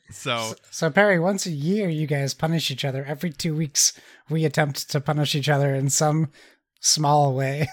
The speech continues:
Speaker 2: <laughs> 'cause we do homework. We do homework for each other every other week.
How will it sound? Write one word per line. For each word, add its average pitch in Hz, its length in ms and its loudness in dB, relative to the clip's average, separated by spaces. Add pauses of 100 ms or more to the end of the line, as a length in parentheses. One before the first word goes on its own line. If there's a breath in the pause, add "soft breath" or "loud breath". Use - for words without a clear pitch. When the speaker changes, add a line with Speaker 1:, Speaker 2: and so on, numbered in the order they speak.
(100)
Speaker 2:
<laughs> 175 280 -2
'cause 143 180 0
we 143 100 -4
do 143 160 0
homework. 151 360 -2 (380 loud breath)
We 156 80 -4
do 151 80 0
homework 160 460 0
for 156 120 -4
each 139 160 -4
other 143 200 -2
every 139 280 -4
other 131 220 -8
week. 127 360 -16